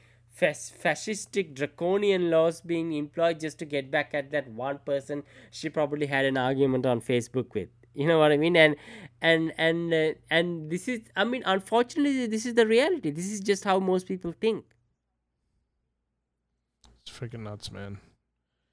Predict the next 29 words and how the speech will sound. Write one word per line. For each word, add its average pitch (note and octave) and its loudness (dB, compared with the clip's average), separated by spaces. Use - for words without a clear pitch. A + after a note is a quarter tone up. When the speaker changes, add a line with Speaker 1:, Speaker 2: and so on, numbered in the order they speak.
Speaker 2:
Oh, A2 -20
yeah. A#2 -14
Today E3 0
is B2 0
a A#2 -2
sleepy D3 -2
podcast, D3 -2
man. D3+ 0
I'll B2+ -10
be, C3+ -2
I'll A#2+ -4
admit C3+ -2
it. C3 -4
It's - -20
just C3+ -8
been, B2+ -4
I A#2 -12
think C#3 -8
we C3 -4
both C3 -2
are, C3 0
like, B2 -6
on A#2+ -4
some B2 -2
kind A#2+ -6
of A2 -8
fume C3+ -2
train A#2+ -4
here. A#2 -2